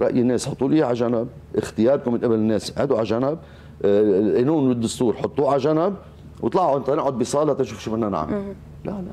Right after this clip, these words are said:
Speaker 1: مش هيك بتصير الأمور.
Speaker 2: آه، ما بتعترف
Speaker 1: مم.
Speaker 2: إنه الرئيس بري، آه، نجح بتفتيت، آه، التقاطع المسيحي؟ يعني لا، لا، لك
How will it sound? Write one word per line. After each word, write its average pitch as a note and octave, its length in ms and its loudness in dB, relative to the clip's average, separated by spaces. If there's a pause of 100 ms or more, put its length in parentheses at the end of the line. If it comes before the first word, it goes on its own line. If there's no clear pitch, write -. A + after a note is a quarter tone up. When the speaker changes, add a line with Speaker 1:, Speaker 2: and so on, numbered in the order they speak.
Speaker 1:
مش C#3+ 140 -10
هيك - 160 -6
بتصير - 240 -6
الأمور. A2+ 240 -4
Speaker 2:
آه، G#3+ 160 0
ما A3 140 4
بتعترف A3 580 0
Speaker 1:
مم. - 60 -2
Speaker 2:
إنه F#3 160 -2
الرئيس - 320 -2
بري، F#3+ 680 0
آه، F3 500 0 (200)
نجح G#3 460 0
بتفتيت، G3 640 -2 (180)
آه، - 760 -4
التقاطع F3 600 -6
المسيحي؟ F3 680 -4 (340)
يعني F3+ 300 0 (420)
لا، G3 200 2 (100)
لا، G#3 200 2
لك F3+ 260 0